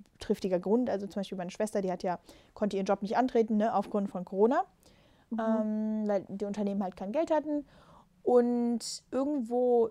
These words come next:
Speaker 1: stimmen die Sachen auch, aber sagen wir mal so, wenn ihr jetzt einfach selber an euch arbeiten wolltet oder zum Beispiel euch einen neuen Job suchen wolltet oder, ähm, wieder ins Gym gehen wolltet oder, ne, eure Ernährung umstellen wolltet oder vielleicht, ähm, Schluss machen wolltet, weil ihr nicht mehr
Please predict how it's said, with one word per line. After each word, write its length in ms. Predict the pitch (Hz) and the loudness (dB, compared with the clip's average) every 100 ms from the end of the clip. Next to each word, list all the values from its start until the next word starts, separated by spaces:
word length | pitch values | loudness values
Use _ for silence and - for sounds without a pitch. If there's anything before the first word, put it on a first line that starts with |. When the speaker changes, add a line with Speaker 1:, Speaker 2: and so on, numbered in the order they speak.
| _ 220 | _ -12
Speaker 1:
stimmen 300 | - 226 247 | -2 0 2
die 100 | 262 | 0
Sachen 260 | 285 277 | -2 -4
auch, 220 | - 151 - | -2 -2 0
aber 220 | 220 226 | 0 0
sagen 200 | 233 247 | 0 -2
wir 80 | 240 | 0
mal 140 | 226 | 0
so, 120 | 226 | 0
wenn 140 | 220 220 | -2 -2
ihr 360 | 233 220 208 220 | 0 0 0 -2
jetzt 240 | 214 - | -6 -4
einfach 340 | 214 208 208 - _ _ _ - - | -6 -4 -8 -10 _ _ _ -20 -12
selber 380 | 190 220 254 - | -2 0 2 0
an 140 | 208 | -4
euch 160 | 202 - | -4 -2
arbeiten 380 | 196 202 208 196 | -2 -2 -4 -2
wolltet 340 | 196 208 220 | -2 -2 -4
oder 200 | 208 202 | -2 -4
zum 160 | - 202 | -4 -6
Beispiel 440 | 196 - 202 208 | -6 -6 -8 -6
euch 180 | 208 196 | -8 -8
einen 100 | 190 | -8
neuen 100 | 190 | -4
Job 180 | 220 269 | -4 -4
suchen 380 | - 247 233 220 | -6 -6 -4 0
wolltet 480 | 220 214 220 208 - - - _ _ | 0 0 -2 -8 -8 -20 -20 _ _
oder, 540 | 208 208 202 190 185 | -2 0 2 0 0
ähm, 220 | 190 185 185 | -2 -4 -2
wieder 160 | 202 | -2
ins 260 | 233 247 - | -2 -6 -2
Gym 300 | 262 254 240 | 0 2 4
gehen 240 | 240 226 | 4 4
wolltet 340 | 220 214 220 208 | 2 0 -2 -4
oder, 300 | 196 190 220 | -2 -2 -4
ne, 140 | 240 | -4
eure 220 | 247 233 254 | 0 0 0
Ernährung 360 | 254 233 220 220 | 2 2 2 -2
umstellen 480 | 220 - 214 208 | -6 -4 -4 -2
wolltet 320 | 208 208 208 214 | -2 -4 -4 -4
oder 120 | 196 | -4
vielleicht, 440 | - 202 196 - | -4 -6 -6 -6
ähm, 320 | 214 202 202 220 | -6 -4 -4 -6
Schluss 420 | 220 - 240 240 | -14 2 2 4
machen 280 | 226 214 214 | 0 -2 0
wolltet, 280 | 214 208 208 | 0 -2 -4
weil 140 | 202 | -2
ihr 60 | 220 | -2
nicht 180 | 220 240 | -2 -2
mehr 160 | 233 | -4